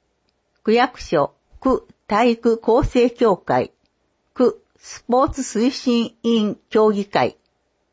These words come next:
申し込み書、詳しくはこちら。キューアールコードがあります。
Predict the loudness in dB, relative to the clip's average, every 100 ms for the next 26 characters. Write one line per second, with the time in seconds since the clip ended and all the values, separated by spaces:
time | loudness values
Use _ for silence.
0 | _ _ _ _ _ _ _ _ _ _
1 | -2 0 0 -4 -2 0 0 0 -2 -2
2 | -8 _ -2 0 0 -4 -8 -2 -2 -2
3 | -8 -6 -4 -6 -8 _ _ _ _ _
4 | _ _ _ _ _ 0 2 2 0 0
5 | 0 2 2 0 -2 -2 -6 -8 -16